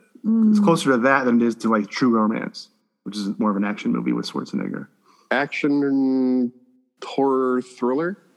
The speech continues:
Speaker 1: Yeah, there you go. Um,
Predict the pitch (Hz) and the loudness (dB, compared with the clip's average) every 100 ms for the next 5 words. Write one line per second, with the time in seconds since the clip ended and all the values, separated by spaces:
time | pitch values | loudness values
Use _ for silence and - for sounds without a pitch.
0 | _ 127 113 - 147 127 107 95 110 - | _ -2 -2 0 2 2 2 0 -2 -6
1 | _ _ - - _ _ _ - 135 131 | _ _ -20 -20 _ _ _ 2 2 4
2 | 127 120 | 2 0